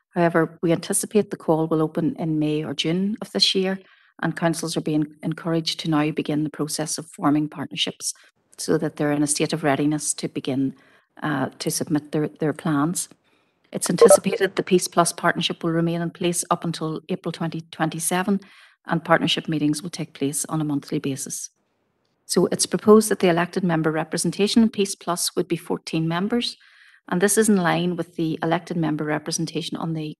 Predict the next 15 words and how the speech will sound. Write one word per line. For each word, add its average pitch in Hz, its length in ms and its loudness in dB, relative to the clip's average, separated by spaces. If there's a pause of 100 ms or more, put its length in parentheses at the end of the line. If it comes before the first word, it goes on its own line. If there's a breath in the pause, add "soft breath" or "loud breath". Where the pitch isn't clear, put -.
(120)
existing 170 460 -6
Peace - 280 -6
Four 165 360 0
partnership. - 600 0 (840 soft breath)
And 175 120 2
at 170 120 4
the 185 80 4
annual 202 260 6
meeting 175 300 -2
in 160 140 -6
twenty 170 340 -2
nineteen, 175 460 -2
the 185 60 -8
council 165 340 -6
agreed 170 440 -4